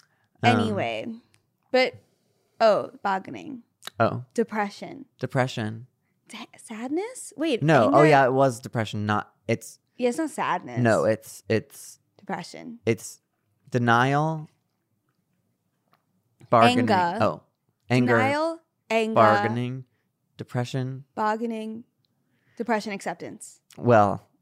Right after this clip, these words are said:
Speaker 2: Five
Speaker 1: I don't know.
Speaker 2: stages of grief.
Speaker 1: I don't know exactly where I am on the,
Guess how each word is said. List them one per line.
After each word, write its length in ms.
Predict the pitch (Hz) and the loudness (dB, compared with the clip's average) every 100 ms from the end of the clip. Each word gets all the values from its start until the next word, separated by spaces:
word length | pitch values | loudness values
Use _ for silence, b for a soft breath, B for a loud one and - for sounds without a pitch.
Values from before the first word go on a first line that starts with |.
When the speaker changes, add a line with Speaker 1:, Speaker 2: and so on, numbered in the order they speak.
| _ _ - | _ _ -8
Speaker 2:
Five 260 | 151 127 _ - | -6 -8 _ -6
Speaker 1:
I 80 | 117 | -2
don't 120 | 113 | -2
know. 100 | 98 | -4
Speaker 2:
stages 160 | 78 104 _ - | -10 -14 _ -20
of 80 | 98 | -14
grief. 260 | - - _ - - - | -12 -14 _ -20 -14 -6
Speaker 1:
I 60 | 117 | -2
don't 100 | 120 | 0
know 160 | 113 | 2
exactly 440 | 110 98 98 101 113 | 0 -2 -4 -4 -4
where 140 | 113 | -2
I 60 | 117 | -2
am 220 | 120 120 | -2 -4
on 180 | 123 123 | -6 -4
the, 440 | 131 131 131 131 | -4 -4 -6 -8